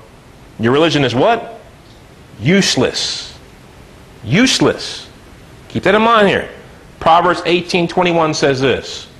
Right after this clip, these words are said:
"The tongue has the power of life and death." With your tongue, you can make fun of somebody. Uh,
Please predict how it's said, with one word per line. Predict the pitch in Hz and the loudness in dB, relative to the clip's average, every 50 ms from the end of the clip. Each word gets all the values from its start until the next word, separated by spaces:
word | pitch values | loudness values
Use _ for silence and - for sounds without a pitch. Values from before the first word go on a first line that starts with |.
| - - - - - - - - - - - | -20 -20 -20 -20 -20 -20 -20 -20 -20 -12 -8
"The | - - | -8 -6
tongue | - - - 160 165 180 190 196 196 | -6 -4 -2 0 2 2 2 2 0
has | 165 143 131 113 107 | 0 -2 -2 -4 -4
the | - - | -4 -6
power | - - 143 143 151 156 165 170 170 160 107 | -6 -4 -4 -2 0 0 2 2 0 0 0
of | 98 87 82 90 | -2 -4 -6 -6
life | 90 92 107 123 151 165 175 180 170 - - - - - - - - - - - - | -4 -2 -2 0 0 0 -2 -4 -6 -10 -16 -20 -20 -20 -20 -20 -20 -20 -20 -12 -6
and | 104 104 107 104 87 85 - - - | -4 -4 -4 -4 -6 -8 -12 -8 -2
death." | 135 143 135 - - - - - - - - - - - - - - - - - - - - - - - - - - - - - - - - - - | 0 0 2 0 -2 -6 -10 -16 -20 -20 -20 -20 -20 -20 -20 -20 -20 -20 -20 -20 -20 -20 -20 -20 -20 -20 -20 -20 -20 -20 -20 -20 -20 -20 -20 -10 -4
With | - 127 151 165 - 156 | 0 0 0 0 0 0
your | 156 147 - | 0 0 0
tongue, | 139 - - 175 160 165 180 196 214 226 233 226 - - - - - - - - - - - - - - - - - - | -2 -2 0 0 2 2 2 0 0 -2 -4 -6 -10 -16 -20 -20 -20 -20 -20 -20 -20 -20 -20 -20 -20 -20 -20 -20 -10 -4
you | 143 143 | -2 -2
can | 143 - 127 104 101 - - - - - - - - - - - - - - - - | 0 0 -2 -2 -4 -6 -8 -14 -18 -20 -20 -20 -20 -20 -20 -20 -20 -20 -14 -6 -2
make | 127 131 113 - | -2 -2 -2 -2
fun | - - - 156 170 196 | -6 -4 0 0 2 2
of | 208 190 | 2 0
somebody. | - - 214 208 208 208 208 208 214 226 247 254 - - - - - - - - - - - - - - - - - - - - - - - - - - - - - - - - - | 0 0 0 2 2 2 2 2 2 2 0 -2 -6 -12 -20 -20 -20 -20 -20 -20 -20 -20 -20 -20 -20 -20 -20 -20 -20 -20 -20 -20 -20 -20 -20 -20 -20 -20 -20 -20 -20 -20 -20 -14 -8
Uh, | - 107 98 90 92 85 | -4 -2 -2 -2 -2 -4